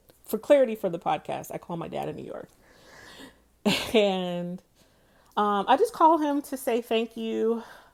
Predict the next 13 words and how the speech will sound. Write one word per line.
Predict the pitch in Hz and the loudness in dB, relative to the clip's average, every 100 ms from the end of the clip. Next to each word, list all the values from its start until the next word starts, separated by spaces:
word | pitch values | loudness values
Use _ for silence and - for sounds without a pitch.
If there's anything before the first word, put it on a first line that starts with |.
| _ | _
Um, | 202 202 202 196 196 196 202 _ _ _ _ _ _ _ _ | -6 -4 -2 -4 -4 -6 -10 _ _ _ _ _ _ _ _
and | 202 196 190 190 | -8 -6 -6 -6
we | 214 | -6
just | 240 - | -8 -2
start | 262 233 | -2 0
talking. | - 196 202 214 202 196 196 190 202 - _ _ _ | 2 2 2 -6 -4 -2 -2 -4 -8 -10 _ _ _
And | 208 - | -10 -6
I | 220 | -6
mean, | 226 220 208 - | -2 0 0 -4
when | 214 269 | -6 -4
I | 330 | -2
say, | 330 - 277 254 247 240 214 _ _ _ _ _ _ _ _ _ _ _ _ _ _ _ _ _ _ _ _ _ _ _ _ _ _ _ _ _ | -4 0 2 4 2 0 -4 _ _ _ _ _ _ _ _ _ _ _ _ _ _ _ _ _ _ _ _ _ _ _ _ _ _ _ _ _
<sighs> | - | -12